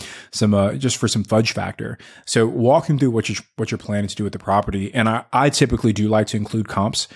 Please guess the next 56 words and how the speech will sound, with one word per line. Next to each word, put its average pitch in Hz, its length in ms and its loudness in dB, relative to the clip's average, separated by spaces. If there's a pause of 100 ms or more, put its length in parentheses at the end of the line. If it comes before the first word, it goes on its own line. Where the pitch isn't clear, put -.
(220)
if - 80 -6
I'm 101 140 0
talking 104 240 2
to 104 40 -4
your 107 80 0
private 101 260 -2
money 101 140 0
lender 101 180 0
for 104 100 -6
the 98 60 -4
first 98 280 -2
time. 104 360 -2 (340)
Um, 95 440 0
so - 120 -4
that 107 160 2
way 104 120 2
they 107 140 4
understand, 104 380 2
"Hey, 104 100 0
I'm 101 120 2
not 127 200 0
making 113 380 -2
this 107 180 -2
number 101 320 -2
up 110 320 2
on 104 180 -2
what 101 140 0
I 95 100 2
think 101 220 -4
it's 98 100 -10
going 101 200 -2
to 92 60 -4
be 95 100 -6
worth, 123 440 2 (240)
but 110 100 -6
here 127 140 4
are 117 80 2
two 117 260 0
or 113 60 2
three 107 180 0
comps 104 360 -2
that - 100 -6
are 92 40 -4
pretty 101 240 -2
solid 95 440 4
and, 104 220 -6
and 101 120 -4
pretty 98 200 -4
comparable 92 580 -4
to - 100 -12
the 101 60 -6
one 90 140 -6
that 90 80 -6
I'm 87 120 -4
working 87 320 -10
on." - 260 -14